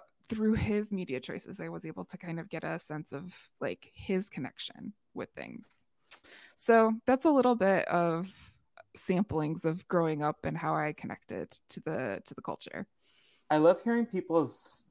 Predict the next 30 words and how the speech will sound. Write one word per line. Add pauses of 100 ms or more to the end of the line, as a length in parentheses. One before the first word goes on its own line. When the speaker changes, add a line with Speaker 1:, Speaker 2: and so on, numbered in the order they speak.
Speaker 2:
touchstones,
like,
that
are
relevant
to
them,
because
also
some
things
are,
like,
timeless. (320)
Um, (360)
as
someone
who
grew
up (100)
in
the
late
nineties,
early
two
thousands,
Luis
and
Maria